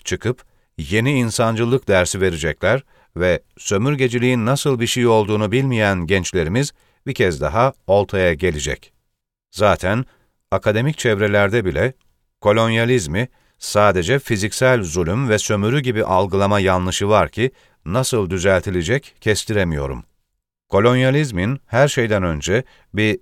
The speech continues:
zihin kültür istilası ve kadim toplumları dönüştürme mekanizması olduğunu geç kalmadan öğrenmez, öğretemezsek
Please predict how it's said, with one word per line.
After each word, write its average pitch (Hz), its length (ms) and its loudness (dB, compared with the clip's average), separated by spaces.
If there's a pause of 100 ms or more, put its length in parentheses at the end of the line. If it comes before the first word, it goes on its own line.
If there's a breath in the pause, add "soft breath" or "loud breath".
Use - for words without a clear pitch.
zihin 110 500 -2
kültür 123 540 -2
istilası 95 720 -2
ve 117 160 0
kadim 110 320 0
toplumları 110 640 0
dönüştürme 104 680 0 (140)
mekanizması 98 720 -2
olduğunu 95 480 0
geç 92 240 -2
kalmadan 113 680 0
öğrenmez, 90 720 0 (340 soft breath)
öğretemezsek 107 880 0